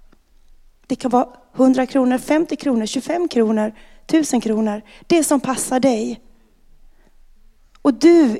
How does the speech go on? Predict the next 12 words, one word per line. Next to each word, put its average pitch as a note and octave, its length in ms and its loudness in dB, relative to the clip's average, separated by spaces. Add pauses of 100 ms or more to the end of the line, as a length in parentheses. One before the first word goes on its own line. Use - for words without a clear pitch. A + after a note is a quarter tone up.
är A#3 100 -6
med G#3+ 360 -4 (840)
och A#3+ 160 4
räddar G#3+ 340 -4
flickor. G#3+ 680 -4 (1120)
Och - 220 -4
den D4 120 2
här D4+ 100 4
boken C4 480 0
vill A3 120 -4
jag A3 120 -2
säga, A3+ 400 -2